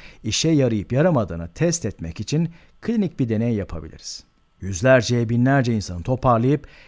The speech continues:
yarısına ilaç kullandırtabilir ve birçok farklı değişkeni gözlemleyebiliriz.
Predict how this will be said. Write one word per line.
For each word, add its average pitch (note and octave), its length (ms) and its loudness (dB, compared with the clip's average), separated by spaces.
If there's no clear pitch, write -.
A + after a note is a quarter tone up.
yarısına B2+ 460 2
ilaç G#2+ 300 -4
kullandırtabilir F#2+ 920 -6
ve C3 240 2
birçok E3 340 0
farklı C3+ 400 0
değişkeni G#2+ 460 -2
gözlemleyebiliriz. F2+ 1120 -6